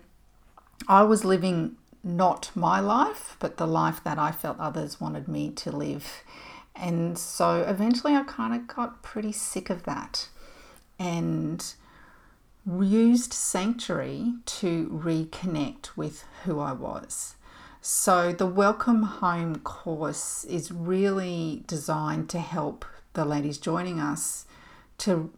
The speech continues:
live straight from their heart, because I know that that was my problem. I wasn't living straight from my heart. So we look at all sorts of things within the course over the eight weeks. It's very gentle, but it's very powerful.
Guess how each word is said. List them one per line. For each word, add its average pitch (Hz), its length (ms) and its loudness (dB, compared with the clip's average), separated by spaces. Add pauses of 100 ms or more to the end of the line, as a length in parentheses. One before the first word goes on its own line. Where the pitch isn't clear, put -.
live 190 280 2
straight - 440 0
from 156 280 -4
their 135 180 -4
heart, - 520 -10 (600)
because 185 320 0
I 185 100 4
know 170 220 0
that 160 160 -4
that 151 160 -4
was 165 160 -4
my 160 160 2
problem. 165 420 -2
I 143 120 0
wasn't 147 320 -4
living 143 260 -6
straight 139 340 -10
from 156 220 -8
my 139 180 -6
heart. 143 540 -10 (840)
So - 260 4
we 185 160 6
look 208 220 4
at 185 60 4
all 185 160 2
sorts 190 320 -4
of 180 100 -8
things 170 600 -4 (440)
within 190 380 4
the 185 80 0
course 170 500 -2 (100)
over 170 460 0
the 151 140 -2
eight 170 180 -6
weeks. 165 560 -4
It's - 180 -6
very 165 400 0
gentle, 156 500 -6
but 156 200 -4
it's - 160 -8
very 151 380 -4
powerful. - 840 -8